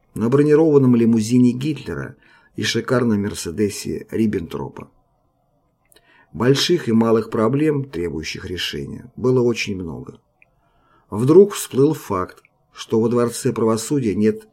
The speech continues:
кафетерия. То обнаружилось, что мало переводчиков, то обвинители присутствуют не в полном составе. Конечно, важнее всего были юридические вопросы.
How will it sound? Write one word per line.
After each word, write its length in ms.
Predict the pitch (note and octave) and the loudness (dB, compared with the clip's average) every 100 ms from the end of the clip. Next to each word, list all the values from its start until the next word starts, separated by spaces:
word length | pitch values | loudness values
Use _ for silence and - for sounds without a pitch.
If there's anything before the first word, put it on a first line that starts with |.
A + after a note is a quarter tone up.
| - | -8
кафетерия. 800 | A#2 - C#3+ G#2+ F#2+ E2+ - - _ _ _ _ _ _ - | -6 -6 -4 -2 0 -2 -8 -16 _ _ _ _ _ _ -2
То 100 | B2 | 0
обнаружилось, 560 | C3 C#3+ D#3+ C#3 A#2+ | 4 4 4 0 -2
что 340 | - - G2+ - | -4 -2 -2 -2
мало 300 | A#2 C3+ B2 | 0 2 2
переводчиков, 880 | A2 F#2+ E2 E2 D#2+ - - - - | 0 -4 -2 -6 -6 -14 -14 -18 -10
то 80 | - | 0
обвинители 560 | C#3+ C#3 B2+ A#2+ G#2+ G#2 | 0 4 4 2 0 -6
присутствуют 840 | G#2 G#2 - G#2+ - G2 F#2 - | -6 -8 -6 -10 -8 -8 -8 -6
не 140 | G2+ | -6
в 80 | G2+ | -6
полном 400 | - A2+ G2+ F#2 | -2 -2 -2 -4
составе. 680 | - F#2 - - D#2 C#2+ A2 _ _ _ _ _ _ _ _ - - | -8 -10 -8 -10 -10 -10 -14 _ _ _ _ _ _ _ _ -20 -10
Конечно, 600 | E2+ A#2 D#3 E3+ - A#2+ | -2 2 2 0 0 2
важнее 440 | G#2+ G#2 A#2+ B2 | 2 2 4 4
всего 380 | B2 - A#2+ A#2+ | 2 0 0 2
были 220 | A2+ A#2 | 2 2
юридические 840 | A2+ A#2 C3 C3+ C#3+ A2+ - - E2 | 2 2 0 -2 -4 -8 -10 -8 -6
вопросы. 680 | D#2+ D2+ E2+ - - - | -6 -8 -10 -10 -14 -18